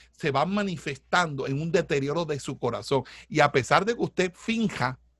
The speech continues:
mantener la fe cristiana, realmente su fe se ha venido deteriorando. Y cuando la fe se de-, deteriora,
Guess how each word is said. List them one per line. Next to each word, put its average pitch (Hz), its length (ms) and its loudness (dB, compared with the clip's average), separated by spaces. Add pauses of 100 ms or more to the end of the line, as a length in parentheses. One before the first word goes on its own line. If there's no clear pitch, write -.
mantener 131 580 2
la 190 140 6
fe 180 180 0
cristiana, 143 580 -2 (240)
realmente 139 640 0
su 127 160 -8
fe 156 220 0
se 139 140 -4
ha 123 100 2
venido 131 400 -2
deteriorando. 110 840 -4 (560)
Y 147 160 -4
cuando 143 300 4
la 131 140 4
fe 190 180 2
se 226 180 2
de-, 170 300 0
deteriora, 135 800 2